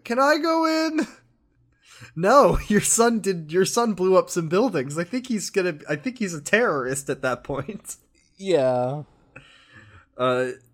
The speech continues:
Speaker 1: <laughs> he's, he's committed very bad crimes and he's gonna go to jail for it. Jin Goda was, wa-, he has the perfect alibi of he was being kidnapped at the time.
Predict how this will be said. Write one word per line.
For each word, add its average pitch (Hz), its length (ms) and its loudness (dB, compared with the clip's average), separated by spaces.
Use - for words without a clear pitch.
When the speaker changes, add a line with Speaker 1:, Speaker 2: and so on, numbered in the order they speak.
Speaker 1:
<laughs> - 920 -18
he's, 175 340 -6
he's 175 420 -4
committed 202 480 2
very 202 300 2
bad 165 300 0
crimes 135 340 -2
and 139 100 -4
he's 135 100 -8
gonna 185 160 -2
go 170 140 0
to 143 80 -8
jail 139 220 0
for 123 240 -6
it. 123 160 -10
Jin 202 240 0
Goda 175 300 2
was, 135 240 -2
wa-, 139 300 0
he 190 200 2
has 202 200 4
the 175 100 -2
perfect 175 380 -2
alibi 135 560 2
of 131 240 -2
he 180 140 -4
was 165 200 -2
being 151 340 -4
kidnapped 131 580 -6
at 143 120 -6
the 143 80 -2
time. 233 580 -2